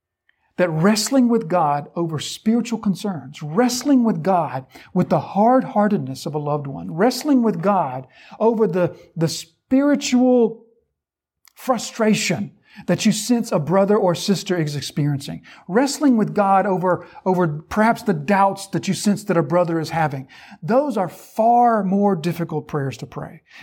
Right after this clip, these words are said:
And so I think that that's why external circumstances tend to dominate our prayers, because they're easier. Secondly, I think they dominate because the answers to those prayers are much more readily seen.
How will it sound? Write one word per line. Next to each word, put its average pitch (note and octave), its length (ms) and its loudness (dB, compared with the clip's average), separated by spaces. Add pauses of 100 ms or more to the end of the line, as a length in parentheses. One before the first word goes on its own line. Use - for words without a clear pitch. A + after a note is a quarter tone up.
And E3+ 100 -4
so G3 80 2
I A#3+ 60 4
think A#3 180 0
that F3 80 -4
that's A3 260 0
why G3+ 460 2 (180)
external G3+ 420 2
circumstances E3+ 760 -2
tend F3 300 -2
to E3 80 -2
dominate F3+ 680 2
our D3+ 100 -2
prayers, C#3 360 -10
because E3 220 -6
they're E3+ 180 -4
easier. F3 440 -6 (1500)
Secondly, C4+ 480 0
I F#3 60 0
think F#3 200 0
they F3+ 100 2
dominate F3+ 560 2
because E3 800 0 (520)
the E3+ 160 2
answers A3+ 440 2
to E3 100 -6
those D#3 220 -2
prayers D3+ 460 -6
are D3+ 140 -2
much F#3 240 0
more F3+ 140 0
readily E3+ 300 0
seen. F3+ 420 -4